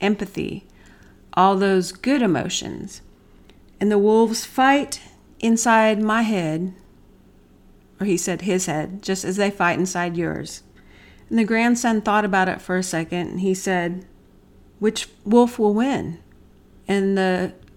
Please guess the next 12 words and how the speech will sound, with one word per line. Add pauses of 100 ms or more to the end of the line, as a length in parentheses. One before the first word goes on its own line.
(220)
elder
sage
says, (240)
"The
one
you
feed." (680)
So (400)
we
have
a
choice.